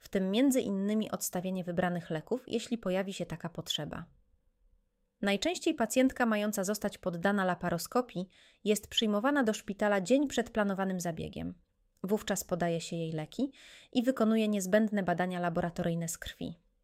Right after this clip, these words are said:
W dniu laparoskopii powinna pozostać na czczo. Przed zabiegiem ocenia się także ryzyko zakrzepowo-zatorowe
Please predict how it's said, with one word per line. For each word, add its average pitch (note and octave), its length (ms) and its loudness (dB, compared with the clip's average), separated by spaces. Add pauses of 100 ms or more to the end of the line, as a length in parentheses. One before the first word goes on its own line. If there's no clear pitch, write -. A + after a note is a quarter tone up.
(180)
W F3+ 100 -4
dniu F#3 220 0
laparoskopii F3 640 0
powinna G3 400 -2
pozostać E3+ 480 -4
na F#3 140 2
czczo. - 280 -10 (920)
Przed F3 220 0
zabiegiem G#3+ 460 4
ocenia G3 380 -2
się - 140 -6
także F3+ 320 -2
ryzyko A#3+ 340 4
zakrzepowo-zatorowe F3 1040 -2